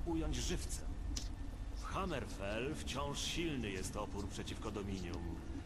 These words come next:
i wielu chce, by sprawiedliwości stało się zadość.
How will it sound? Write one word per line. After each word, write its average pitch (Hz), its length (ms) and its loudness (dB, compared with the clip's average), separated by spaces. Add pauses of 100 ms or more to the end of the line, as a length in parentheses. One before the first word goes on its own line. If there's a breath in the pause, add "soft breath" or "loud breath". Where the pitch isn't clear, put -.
(140)
i 123 80 2
wielu 131 220 2
chce, 135 240 -2
by 127 100 0
sprawiedliwości 113 720 -2
stało 98 320 -2
się 104 160 -2
zadość. 82 720 -4